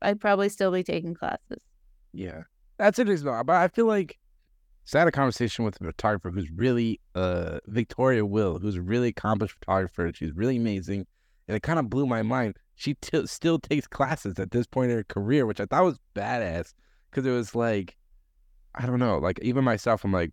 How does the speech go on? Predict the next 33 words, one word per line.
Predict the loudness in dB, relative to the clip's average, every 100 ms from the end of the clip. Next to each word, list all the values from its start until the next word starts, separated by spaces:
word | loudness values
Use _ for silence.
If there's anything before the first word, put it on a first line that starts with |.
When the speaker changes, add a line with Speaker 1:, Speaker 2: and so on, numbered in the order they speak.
| -2
Speaker 2:
"Oh, | 0
I'm | 2 2
working. | 0 0 -2 -2 -4
I | -4
got, | 0 2 2
like, | -2 -2
clients | -2 0 -2
and | -6
shit. | -4 -2 -2
I | 0
guess | -2 -2
I, | -2 -2 -2
I'm, | -2
like, | -2 -2 -6 _ _
shouldn't | -8 -4 -4
be | -4
taking | -4 -4 -4
classes | -2 -2 -4 -6 -4
anymore." | -4 -4 -4 -4 -4 0
'Cause | 4
I |
would | 4
imagine, | 4 2 0 -4 _ _ _ -2
even | 0 2
if |
you're | 2
not | 0
taking | 0 -4
classes | 0 2 2 -2 -2
now, | 0 0 -2 -4
you're | -6
teaching, | -2 -4 -2 -4 -4 -10 _
you're, | -2 -2